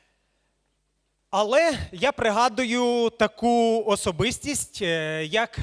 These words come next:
матір Тереза. Це жінка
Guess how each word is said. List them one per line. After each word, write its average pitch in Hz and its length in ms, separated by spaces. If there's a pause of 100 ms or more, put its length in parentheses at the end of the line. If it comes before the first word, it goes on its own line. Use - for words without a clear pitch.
матір 220 380
Тереза. 165 500 (1400)
Це 320 400 (840)
жінка 226 680